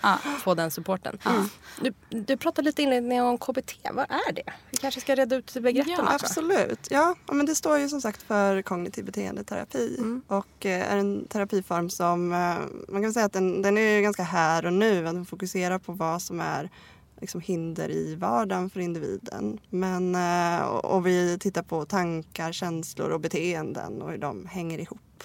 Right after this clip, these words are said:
Speaker 2: Mm.
Speaker 3: Och också
Speaker 1: Mm.
Speaker 3: påverkar, alltså varandra och påverkas av omgivningen,
Speaker 1: Mm.
Speaker 3: kan man
Speaker 2: Mm.
Speaker 3: säga. Mm.
Speaker 2: Mm. Och så hittar man strategier för hur man ska liksom
Speaker 3: Precis.
Speaker 2: må
Speaker 1: Ja, men
Speaker 2: bättre i
Speaker 1: precis.
Speaker 3: För först handlar det ju mycket
Speaker 1: Ja.
Speaker 3: om att se sambanden. Och det är
Speaker 2: Mm.
Speaker 3: väl det man kan göra också när man gör såna här typer av registreringar, eh, eller att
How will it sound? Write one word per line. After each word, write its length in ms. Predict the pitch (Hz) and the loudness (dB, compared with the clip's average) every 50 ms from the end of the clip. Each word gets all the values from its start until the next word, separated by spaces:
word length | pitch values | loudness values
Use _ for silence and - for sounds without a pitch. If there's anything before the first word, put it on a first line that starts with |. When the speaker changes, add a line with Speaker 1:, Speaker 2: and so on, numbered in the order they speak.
| - - | -8 -2
Speaker 2:
Mm. 120 | 190 190 185 | 0 2 2
Speaker 3:
Och 120 | 190 - | 0 -2
också 280 | - - - - - 180 170 175 - | -4 -8 -8 -6 -4 -4 -4 -4 -6
Speaker 1:
Mm. 200 | 214 214 208 208 - _ - - | -8 -8 -8 -10 -10 _ -6 0
Speaker 3:
påverkar, 640 | - 220 175 165 160 165 160 165 - - - - - | 4 6 6 6 6 6 4 2 0 -4 -4 -2 0
alltså 160 | 175 190 190 | 0 2 4
varandra 500 | 175 175 156 175 208 254 269 302 302 302 | 4 6 6 4 4 2 2 2 2 2
och 100 | 285 269 | 2 2
påverkas 420 | - 277 208 196 190 - 190 190 190 | 4 4 6 6 4 4 0 0 2
av 80 | 170 | 2
omgivningen, 680 | 160 180 175 160 151 143 170 226 254 262 247 214 - - | 2 2 2 0 0 0 0 0 0 -2 -2 -4 -4 -2
Speaker 1:
Mm. 200 | 226 226 226 196 | -2 -2 0 2
Speaker 3:
kan 80 | 196 202 | 2 2
man 80 | 190 | 2
Speaker 2:
Mm. 60 | 185 190 | 2 0
Speaker 3:
säga. 220 | - - - - - _ _ _ - - - - - - - - - - - - - - - - - - - | -4 -8 -12 -14 -16 _ _ _ -20 -20 -20 -20 -20 -20 -20 -20 -20 -20 -20 -20 -20 -20 -20 -20 -18 -10 -6
Mm. 260 | 330 294 233 214 208 453 427 | -4 -4 -2 -2 -2 -2 -2
Speaker 2:
Mm. 200 | 277 175 151 147 - - | -2 -2 -4 -6 -12 -12
Och 160 | - - 196 - | -8 -8 -4 -2
så 60 | 202 | -2
hittar 180 | 196 190 - | -2 -2 -2
man 120 | 175 175 170 | -2 -2 -2
strategier 540 | - - 185 170 - - - 170 160 151 - | -2 -4 -6 -6 -6 -6 -4 -4 -4 -4 -6
för 180 | - - - | -6 -8 -8
hur 80 | 170 165 | -8 -8
man 140 | - - 180 | -8 -10 -10
ska 180 | - - - | -10 -12 -12
liksom 380 | - - - - 180 - - 185 - - - - _ _ - - - - - - | -12 -12 -12 -12 -12 -12 -14 -16 -18 -20 -20 -20 _ _ -20 -20 -16 -16 -12 -10
Speaker 3:
Precis. 180 | - 269 190 190 | -4 2 4 6
Speaker 2:
må 220 | 190 180 170 165 262 | 6 6 6 6 6
Speaker 1:
Ja, 160 | 285 294 302 | 8 8 10
men 160 | 294 311 330 | 10 10 8
Speaker 2:
bättre 160 | 294 - - 277 | 8 6 4 2
i 20 | |
Speaker 1:
precis. 240 | - - 285 208 165 | 2 2 2 2 2
Speaker 3:
För 80 | - 269 | 2 2
först 280 | 240 214 311 - - | 4 4 4 4 4
handlar 240 | - 302 269 202 190 | 2 2 4 4 6
det 60 | 190 | 6
ju 60 | 202 208 | 6 6
mycket 160 | 247 202 185 | 4 2 2
Speaker 1:
Ja. 40 | 185 | 0
Speaker 3:
om 60 | 185 | 0
att 120 | 185 - | 0 -2
se 380 | - - - 254 - - 196 202 | -4 -2 -2 -2 0 0 0 0
sambanden. 800 | - 214 196 185 180 190 214 277 294 240 190 - - - - - | 2 2 2 2 4 4 4 4 4 4 2 0 0 -2 -4 -2
Och 120 | - - 202 | 0 2 4
det 60 | 220 | 6
är 40 | 226 | 6
Speaker 2:
Mm. 20 | |
Speaker 3:
väl 100 | 226 226 | 6 6
det 120 | 208 233 247 | 6 6 4
man 140 | 269 262 254 | 4 2 2
kan 140 | 269 233 | 2 4
göra 300 | 220 220 220 233 277 233 | 4 6 6 6 6 6
också 180 | - - - 185 | 4 2 -2 -2
när 80 | 180 175 | -2 0
man 100 | 180 175 | 0 0
gör 80 | 170 170 | 0 0
såna 140 | - 180 | -2 -2
här 60 | 170 165 | -2 -2
typer 240 | - 165 - 170 | -4 -6 -6 -4
av 100 | 165 160 | -4 -4
registreringar, 880 | 165 170 165 180 - - 240 233 226 208 202 196 185 175 170 170 170 170 | -4 -4 -6 -6 0 2 4 6 6 6 6 6 4 4 4 2 2 0
eh, 440 | 175 160 151 151 151 - - - - | 0 -2 -2 -2 -2 -2 -4 -4 -4
eller 280 | - - - - - 180 | -6 -6 -8 -8 -8 -8
att 100 | 175 | -10